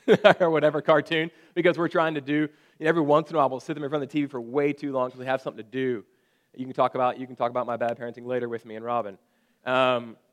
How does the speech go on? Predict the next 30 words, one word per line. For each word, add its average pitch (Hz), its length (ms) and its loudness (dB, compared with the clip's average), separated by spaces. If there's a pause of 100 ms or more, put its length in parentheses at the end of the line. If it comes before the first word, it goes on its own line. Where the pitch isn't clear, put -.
(160)
but 139 120 -4
man, 147 280 0
it, 120 240 -16
afterwards 139 560 -2
you 131 80 -8
just, 143 240 -4
you 139 80 -8
could 135 140 -14
see 165 180 0
the 143 100 -2
ill 139 140 2
effects. 135 420 0
You 120 100 -12
know, 127 140 -6
they're 123 120 -4
like 120 180 -2 (840)
zombies, 151 500 4
and 135 160 -4 (520)
you 143 120 -6
could 143 100 -6
see 180 160 4
in 170 80 2
their 147 100 4
eyes 147 300 4
afterwards, 127 640 0
"The 147 120 2
light's 208 360 4
been 370 220 4
extinguished." 415 1000 6 (380)
Um, 139 680 6